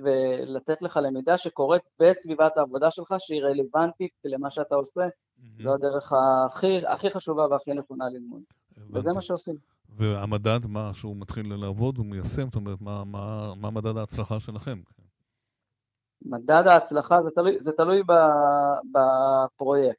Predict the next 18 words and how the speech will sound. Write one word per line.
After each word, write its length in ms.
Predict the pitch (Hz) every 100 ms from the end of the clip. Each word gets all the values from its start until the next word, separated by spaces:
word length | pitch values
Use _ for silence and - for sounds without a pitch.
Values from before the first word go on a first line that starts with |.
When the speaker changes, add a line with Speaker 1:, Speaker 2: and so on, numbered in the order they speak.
| -
Speaker 1:
יש 180 | 147 -
פרויקטים 400 | 147 151 - 160
שבהם 380 | 147 135 147
מדד 260 | 147 143 151
ההצלחה 460 | 147 - 139 151 147
הוא, 300 | 143 135 143
אה, 140 | 139
מידת 360 | 139 135 151 160
ההשמה. 480 | 143 - 151 151 120 _ _ -
כמה 320 | - 160 185 165
אנשים 420 | 151 - 185 175
עברו 500 | 127 127 147 175 196
מתפקיד 460 | 170 135 117 170
Speaker 2:
או, 40 | 165
Speaker 1:
לתפקיד 420 | - - - 190 117
Speaker 2:
לזה, 240 | 110 107
Speaker 1:
ונקלטו 340 | 147 131 175
בו 140 | 170